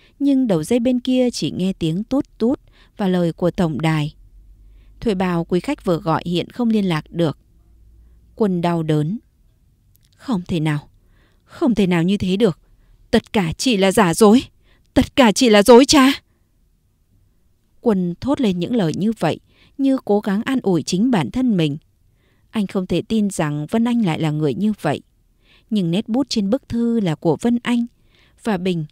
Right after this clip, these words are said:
cô bạn thân thiết nhất của Vân Anh cũng đã khẳng định điều đó. Anh không thể không tin. Những ngày sau đó, Quân chìm đắm trong đau khổ,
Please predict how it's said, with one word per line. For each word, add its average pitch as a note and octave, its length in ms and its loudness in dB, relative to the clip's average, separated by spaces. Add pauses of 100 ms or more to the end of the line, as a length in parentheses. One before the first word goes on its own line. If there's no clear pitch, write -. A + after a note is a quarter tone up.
(280)
cô D4+ 120 -2
bạn F#3+ 240 -4
thân B3+ 200 -4
thiết D#4 200 -4
nhất D#4+ 220 -2
của C#3+ 200 -4
Vân G#3+ 160 -4
Anh G#3 320 -6
cũng A3 220 -6
đã B3+ 80 -4
khẳng E3+ 300 -6
định D#3 220 -4
điều E3 220 -2
đó. D3 380 -6 (680)
Anh F#3+ 240 -6
không F#3 260 -6
thể E3 180 -2
không G3 380 -6
tin. F3+ 180 2 (1400)
Những A3+ 180 -2
ngày D#3+ 240 -2
sau G3 260 -4
đó, E3+ 360 -4 (320)
Quân B3+ 260 0
chìm F3 240 -2
đắm D3+ 240 -2
trong A#3 240 -2
đau A3 200 0
khổ, D3+ 380 -2